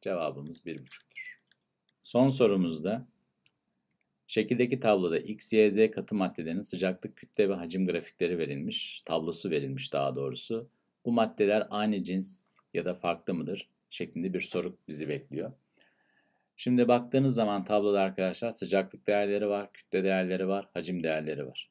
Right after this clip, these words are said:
Ne yapacağız? Önce isterseniz şuraya bir öz kütle yazalım. Her bir maddenin öz kütlesini hesap edelim. Yirmi bölü yirmiden X'in öz kütlesini bir bulduk. Otuz bölü on beşten Y'nin öz kütlesini iki bulduk. Yirmi bölü yirmiden yine Z'nin öz kütlesini bir bulduk.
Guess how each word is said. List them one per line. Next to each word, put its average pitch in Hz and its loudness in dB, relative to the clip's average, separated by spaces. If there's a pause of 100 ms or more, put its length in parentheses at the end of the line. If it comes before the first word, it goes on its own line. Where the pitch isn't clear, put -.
(140)
Ne 113 0
yapacağız? 92 -2 (340)
Önce 117 4
isterseniz 90 -2 (200)
şuraya 92 -2
bir - -6
öz 98 -2
kütle - -6
yazalım. 87 0 (400)
Her 113 2
bir 92 0
maddenin 87 -4 (560)
öz 110 0
kütlesini 85 -6
hesap 82 -2
edelim. 67 -10 (640)
Yirmi 117 2
bölü 104 6
yirmiden 104 0
X'in 95 -6
öz 98 -6
kütlesini 92 -4
bir 82 -6
bulduk. - -12
Otuz 107 -6
bölü 95 4
on 95 0
beşten 87 -4 (220)
Y'nin 87 -2
öz 90 -4
kütlesini - -10
iki - -8
bulduk. 90 -4
Yirmi 92 0
bölü 80 -2
yirmiden 80 -4
yine 87 -2
Z'nin 85 -4
öz 87 -8
kütlesini 80 -6
bir 76 -4
bulduk. - -14